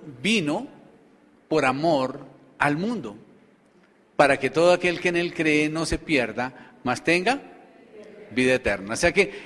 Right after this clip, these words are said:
es una misión supremamente importante la que vino Jesucristo a cumplir, y esa misión nosotros tenemos la responsabilidad de complementarla,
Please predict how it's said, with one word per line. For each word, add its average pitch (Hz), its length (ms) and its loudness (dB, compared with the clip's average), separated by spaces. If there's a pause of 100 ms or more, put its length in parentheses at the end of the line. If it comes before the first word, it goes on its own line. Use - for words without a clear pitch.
es 160 120 0
una 196 120 2
misión 180 300 2
supremamente 190 500 2
importante 160 600 2
la 160 100 0
que 131 100 -2
vino 143 240 0
Jesucristo 139 500 -2
a - 40 -4
cumplir, 123 460 -4 (340)
y 156 100 6
esa 190 160 6
misión 165 600 0 (500)
nosotros 151 720 0
tenemos 151 300 0
la 175 80 4
responsabilidad 147 880 -2
de 175 160 -2
complementarla, 151 1040 -2